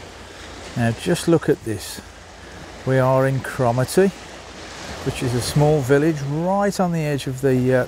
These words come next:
the Black Isle there, right at the very top. Steeped in history, and we're looking just at the moment over the Cromarty Firth towards Nigg,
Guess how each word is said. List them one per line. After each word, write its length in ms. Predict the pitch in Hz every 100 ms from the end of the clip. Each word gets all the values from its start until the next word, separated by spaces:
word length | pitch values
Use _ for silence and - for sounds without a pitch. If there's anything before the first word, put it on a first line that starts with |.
| -
the 80 | 120
Black 300 | 131 135 -
Isle 240 | 131 120
there, 200 | 123 156
right 320 | 156 156 156
at 120 | - 127
the 60 |
very 260 | 123 123 113
top. 320 | - 135 165 - - - - - - - - -
Steeped 500 | - - 220 185 -
in 120 | 151
history, 580 | 127 127 - 127 143 170 - - - - - - -
and 140 | 123
we're 100 | 131
looking 460 | 143 175 - 170 147 -
just 260 | 202 190 -
at 100 | -
the 80 | 170
moment 460 | 160 147 151 151 -
over 400 | 143 151 143 143 - -
the 100 | -
Cromarty 680 | - - 139 131 143 - 127
Firth 640 | - 135 113 101 - - - - - - -
towards 480 | - 120 135 127 123
Nigg, 440 | 127 127 123 117